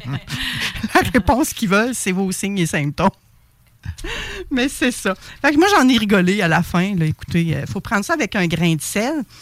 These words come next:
Mais honnêtement, euh, quand on est malade, je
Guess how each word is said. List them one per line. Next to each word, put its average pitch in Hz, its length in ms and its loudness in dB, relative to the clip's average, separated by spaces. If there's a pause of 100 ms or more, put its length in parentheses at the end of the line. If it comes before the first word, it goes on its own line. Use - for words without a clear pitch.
(200)
Mais 180 200 2
honnêtement, 214 600 2
euh, 160 200 2 (120)
quand 240 200 0
on 214 100 2
est 208 80 2
malade, 202 460 4 (340)
je - 140 -6